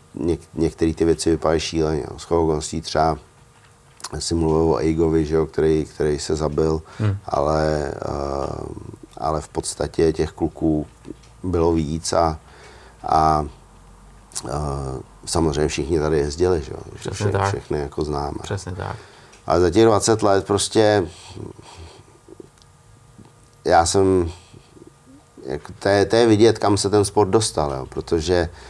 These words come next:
Speaker 1: ty kluci se vlastně začali zraňovat takhle těžce ve chvíli, kdy začaly ty triky těžký, který dělali předtím kolama dolů, eh, tak dělat kolama nahoru, že jo.
Speaker 2: Hmm,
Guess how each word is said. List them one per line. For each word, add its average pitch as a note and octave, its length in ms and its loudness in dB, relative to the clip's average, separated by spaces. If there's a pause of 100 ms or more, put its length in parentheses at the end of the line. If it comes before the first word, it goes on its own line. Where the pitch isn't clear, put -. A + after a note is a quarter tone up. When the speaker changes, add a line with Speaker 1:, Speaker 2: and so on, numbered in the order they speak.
(260)
Speaker 1:
ty F2 120 2
kluci E2+ 360 -2
se F#2+ 160 2
vlastně F2+ 400 2
začali F2+ 380 2
zraňovat F2 540 2
takhle F2 260 2
těžce F2 400 -2
ve F2 120 2
chvíli, F2 420 2
kdy F2+ 120 4
začaly F2 360 2
ty F2+ 140 2
triky F2 400 -2
těžký, E2+ 460 -4
který F2 360 0
dělali E2+ 340 4
předtím F2 500 0
kolama F2 400 2
dolů, F2 380 2 (1080)
eh, D#2+ 40 0
tak F2 180 0
dělat E2 280 2
kolama E2 320 2
nahoru, E2 400 0
že - 140 -18
jo. - 80 -16
Speaker 2:
Hmm, A2 220 -2